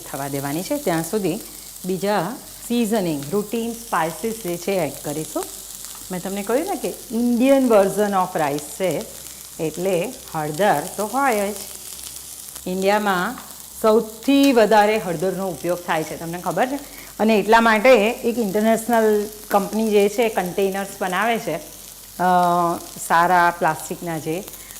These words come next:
તો એ લોકોએ સ્પેશિયલ ઇન્ડિયા માટે યલો કલરના કન્ટેનરની રેન્જ બનાવવી પડી, because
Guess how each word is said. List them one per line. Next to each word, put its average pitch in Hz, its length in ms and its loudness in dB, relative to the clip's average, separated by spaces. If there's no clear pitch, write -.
તો 240 420 6
એ 247 120 4
લોકોએ 247 300 6
સ્પેશિયલ 247 540 0
ઇન્ડિયા 233 320 6
માટે 233 480 2
યલો 220 480 8
કલરના 208 460 6
કન્ટેનરની 185 680 -2
રેન્જ 165 400 0
બનાવવી 143 420 -2
પડી, 147 320 -6
because 202 460 6